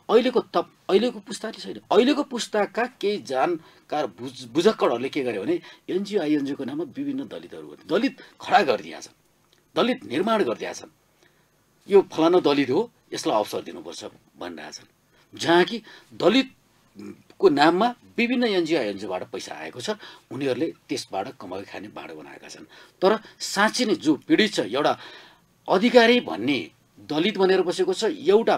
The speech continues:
परियार, एउटा बिक भन्ने दलित बनेर बसेको छ। मैले यहाँ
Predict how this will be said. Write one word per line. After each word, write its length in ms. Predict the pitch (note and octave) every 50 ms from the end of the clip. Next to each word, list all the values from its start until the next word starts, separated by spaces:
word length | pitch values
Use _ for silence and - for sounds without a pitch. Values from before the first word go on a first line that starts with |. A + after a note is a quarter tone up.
| - - -
परियार, 520 | A2 B2 E3 F#3 G#3 G#3+ A3 A3+ A3+ G#3 - _ _ _ _ _ _ _ A2+
एउटा 260 | A#2 C#3+ D#3 D#3+ B2 F2+ F2 F#2+
बिक 300 | A#2 D#3 F#3+ G3+ G3+ A3 A3 A3 A3 G#3 - _ -
भन्ने 400 | - G#2 A#2+ C3 A2 E2 - -
दलित 260 | A#2+ C#3 F#3+ A3 -
बनेर 300 | E3 F#3 F3+ F#3 F#3 F3+
बसेको 340 | C#3+ E3+ D#3+ - D#3+ D3+ A#2+
छ। 80 | - G#3 - - _ _ _ _ _ _
मैले 260 | - A#2 E3 A3 A3+ A#3+
यहाँ 220 | B3 A#3 E3